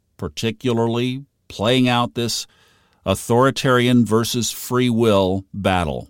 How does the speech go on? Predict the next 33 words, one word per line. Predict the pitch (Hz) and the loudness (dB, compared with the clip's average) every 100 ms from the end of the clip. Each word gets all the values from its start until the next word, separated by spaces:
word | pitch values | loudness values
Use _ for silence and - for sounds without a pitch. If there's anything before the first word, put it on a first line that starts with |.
| _ - | _ -8
that | 87 | -6
is | 85 | -6
going | - 101 98 | -2 -2 -2
to | 101 90 - _ _ _ - 92 | -2 -4 -6 _ _ _ -12 -2
be | 120 | 0
the | 113 104 | 0 -2
signature | - 151 151 147 - 95 85 | -2 -2 0 0 0 -2 -2
of | 76 | -2
really | 98 120 101 | 0 0 0
the | 87 | 0
next | 95 110 - - - | 0 -2 -4 -12 -16
twenty | - 123 123 107 | -10 -6 -4 -4
years. | 95 131 135 62 55 - - _ _ _ _ _ _ | -2 0 0 -2 -6 -12 -14 _ _ _ _ _ _
This | 131 139 | -4 -2
is | 120 | 0
not | 117 123 139 | 2 4 2
a | 78 | 0
get | 82 117 123 | -2 0 4
over | 123 120 107 | 4 4 0
it | 82 | -2
quickly | - 131 120 101 | -4 -4 -2 -2
kind | - 110 98 | -2 0 0
of | 82 | -2
thing. | 107 113 65 | -2 -2 -2
This | 67 123 - | -2 -2 -2
is | 143 | -4
going | 143 131 | 0 2
to | 113 | 2
be | 123 113 - | 0 -4 -6
permanent | - - 151 127 76 - - | -12 0 2 4 2 -4 -12
for | - 107 | -8 -4
the | 95 | -2
next | 98 95 - | 0 -2 -4